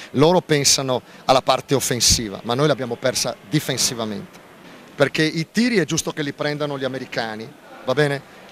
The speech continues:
Ma in difesa, e invece non conta l'età, non conta niente, conta l'attenzione. E noi nel secondo tempo abbiamo fatto delle disattenzioni, facendoli segnare quaranta punti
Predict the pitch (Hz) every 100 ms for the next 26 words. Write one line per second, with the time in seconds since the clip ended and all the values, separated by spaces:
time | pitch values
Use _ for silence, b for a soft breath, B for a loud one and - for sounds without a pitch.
0 | - - 143 143 131 170 185 214 - 170
1 | 120 113 120 - - - - - 117 120
2 | 147 - 190 175 - 139 135 175 180 156
3 | 131 - 110 98 - 117 123 - 156 147
4 | 143 147 131 107 104 - 165 160 180 151
5 | 139 160 135 - 120 101 104 B B B
6 | - - 180 196 220 165 - 160 175 175
7 | 196 - 139 131 185 151 139 135 131 -
8 | 139 143 127 113 127 - 156 - 123 170
9 | 175 135 139 139 139 - 135 127 131 -
10 | 123 120 - - 123 113 - 175